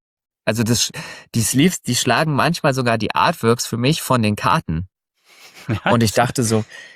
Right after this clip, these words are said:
Speaker 1: ja, dann, dann habe ich hier die Sleeves. Ähm,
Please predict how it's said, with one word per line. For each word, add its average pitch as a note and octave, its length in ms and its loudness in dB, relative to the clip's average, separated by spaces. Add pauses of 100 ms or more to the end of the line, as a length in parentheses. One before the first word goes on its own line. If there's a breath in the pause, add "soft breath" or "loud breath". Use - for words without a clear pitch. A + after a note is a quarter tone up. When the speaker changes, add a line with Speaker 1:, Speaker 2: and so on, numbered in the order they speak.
Speaker 1:
ja, D3+ 180 6
dann, A2+ 240 2
dann G#2 240 2
habe A#2 160 0
ich D#3+ 100 0
hier D#3 120 2
die A2 120 -4
Sleeves. F3 500 -2 (520 soft breath)
Ähm, A2+ 480 2